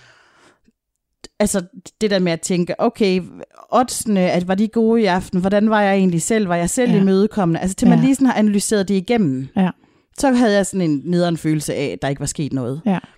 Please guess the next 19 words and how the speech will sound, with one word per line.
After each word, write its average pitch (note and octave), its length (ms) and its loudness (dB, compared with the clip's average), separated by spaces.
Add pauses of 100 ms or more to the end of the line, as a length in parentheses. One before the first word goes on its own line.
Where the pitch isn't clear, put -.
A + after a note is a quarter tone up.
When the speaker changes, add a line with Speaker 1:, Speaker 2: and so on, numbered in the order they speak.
Speaker 2:
øv. F3 260 0
Speaker 1:
Men G3 280 2
når F#3 120 2
man F#3+ 140 0
Speaker 2:
Ja. G#3 60 -2
Speaker 1:
ligesom C4 320 0
sådan E3+ 680 -2
lander A3 600 2
i, G3 320 -4
at - 340 -10 (360)
det - 100 -20
har F#3 60 -2
faktisk E3 200 -4
ikke F3 80 -6
noget D#3 140 -4
med C3+ 100 -4
mig D#3+ 60 -8
at D#3+ 60 -10
gøre. D3+ 140 -8